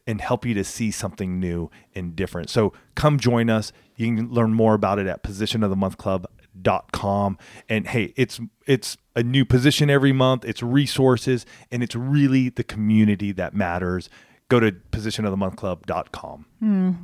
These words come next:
Speaker 2: It's, it's what makes shows actually like this possible,
Speaker 1: Mm-hmm.
Speaker 2: because when you know that you've got a community of people, you can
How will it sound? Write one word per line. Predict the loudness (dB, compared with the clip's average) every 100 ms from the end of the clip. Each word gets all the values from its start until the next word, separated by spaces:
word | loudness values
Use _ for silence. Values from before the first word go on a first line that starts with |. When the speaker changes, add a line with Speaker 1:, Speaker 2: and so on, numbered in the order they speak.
| -6
Speaker 2:
It's, | -4 -4 -6 -18 -14 -2
it's | 0 2
what | 2
makes | 0 -2
shows | -2 -2 -2 -4
actually | -6 -4 -6
like | -4
this | -4 -6
possible, | -6 -6 -6 -4 -2 -4 -8
Speaker 1:
Mm-hmm. | -10 -4 0
Speaker 2:
because | 0 0 0 0 0
when | -2
you | 0
know | 0 2
that | 0
you've | -2
got | -4
a | -4
community | -4 -6 -6
of |
people, | -8 -4 -2 -2 -6 -20 -12 -2
you | 0
can | 2 -2